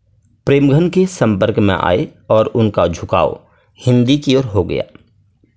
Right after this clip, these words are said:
आपने हिंदी में लिखना आरंभ कर दिया। सन उन्नीस सौ दस तक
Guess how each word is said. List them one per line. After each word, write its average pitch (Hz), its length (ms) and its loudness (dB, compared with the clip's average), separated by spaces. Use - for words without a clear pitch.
आपने 151 340 2
हिंदी 127 360 2
में 120 140 4
लिखना 110 280 0
आरंभ 92 300 0
कर 85 200 -2
दिया। 69 260 -8
सन 156 240 0
उन्नीस 147 460 0
सौ 139 120 2
दस 98 320 0
तक - 240 -4